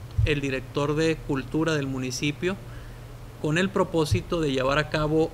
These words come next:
algún tipo de objetos a la casa de adobe y llevar a cabo su decoración. Es muy sencillo el trámite que se lleva aquí en el municipio de Juárez.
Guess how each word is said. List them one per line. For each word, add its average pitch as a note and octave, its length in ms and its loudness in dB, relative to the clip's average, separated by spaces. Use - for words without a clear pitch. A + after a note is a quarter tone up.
algún C#3 320 -2
tipo D#3+ 260 -2
de D#3 60 4
objetos D3+ 500 -2
a D#3 60 -2
la - 140 -4
casa C3+ 260 -4
de D#3 60 0
adobe D#3 440 2
y D#3+ 80 -8
llevar C3 280 -2
a C#3 100 -2
cabo C3 240 -2
su C#3 160 -4
decoración. C3+ 640 -2
Es D#3+ 120 0
muy F#3 160 0
sencillo G3+ 460 -2
el D3 80 -2
trámite D#3 400 -4
que C#3 100 -6
se C#3 140 -4
lleva C#3 160 0
aquí D3 420 -6
en D#3 140 -4
el D3 80 -2
municipio B2+ 480 -6
de C3+ 80 -2
Juárez. D#3+ 460 -2